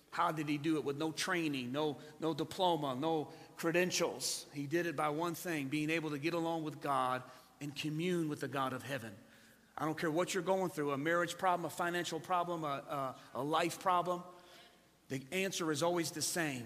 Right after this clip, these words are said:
It's the presence of God. It's God. Lean into God. God's gonna get you through it. God's gonna get us through whatever season we're in. I'm preaching already. Amen. That's good stuff. Amen. Hallelujah. Here, so here we go in Exodus thirty-three. Look at verse seven.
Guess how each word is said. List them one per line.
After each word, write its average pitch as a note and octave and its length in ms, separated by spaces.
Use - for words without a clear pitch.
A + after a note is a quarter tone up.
It's - 160
the C3 60
presence E3+ 440
of D#3 100
God. C#3+ 260
It's A#2 140
God. E3 400
Lean F#3 300
into F3 160
God. C#3 380
God's D#3+ 220
gonna D#3 140
get D#3 200
you D#3 40
through D#3 260
it. B2 100
God's D#3 180
gonna D#3+ 160
get E3+ 140
us E3 140
through G3+ 120
whatever D#3+ 280
season F3 360
we're F3+ 200
in. D3+ 160
I'm - 140
preaching D#3 380
already. A#2+ 480
Amen. C#3+ 300
That's F3 180
good D3 180
stuff. A2 420
Amen. C#3+ 400
Hallelujah. D3+ 460
Here, D#3+ 120
so E3 180
here F#3+ 120
we E3+ 140
go D#3+ 220
in D3 80
Exodus D#3+ 420
thirty-three. E3+ 640
Look E3+ 140
at D3+ 80
verse D3+ 320
seven. F3 460